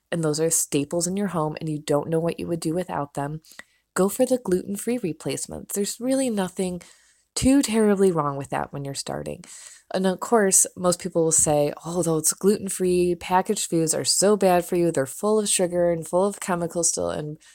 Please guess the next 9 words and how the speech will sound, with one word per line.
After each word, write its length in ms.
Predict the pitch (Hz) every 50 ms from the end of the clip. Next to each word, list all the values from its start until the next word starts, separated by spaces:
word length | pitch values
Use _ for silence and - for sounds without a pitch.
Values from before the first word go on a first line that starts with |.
| _ _ -
they're 100 | 160 156
still 260 | - - 180 202 226
a 40 | 226
processed 560 | - - 202 208 202 - 226 214 208 - -
food." 200 | 180 165 156 - -
And 120 | 190 180
that's 220 | 190 190 185 - - - -
absolutely 720 | 165 160 160 160 - - 165 160 160 160 - - 165 156
true. 380 | 156 - - 147 135 135 156